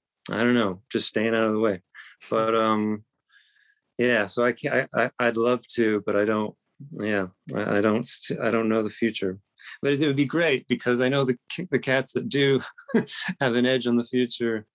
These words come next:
I don't know if it's an edge I want, 'cause it's like, yeah, you do start kind of phoning in the same thing. And I, I would hate to, you know,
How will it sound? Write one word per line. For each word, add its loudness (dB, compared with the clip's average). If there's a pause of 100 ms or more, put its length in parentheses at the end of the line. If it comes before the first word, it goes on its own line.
(800)
I 0
don't 2
know 4
if -2
it's -2
an 4
edge 2
I 2
want, -2
'cause -2
it's -6
like, 0 (180)
yeah, 2
you 2
do 2
start 0
kind 2
of -2 (520)
phoning 0
in 0
the -4
same 0 (480)
thing. -2
And -2
I, 2
I 2
would 2 (160)
hate 0
to, 2
you 2
know, 0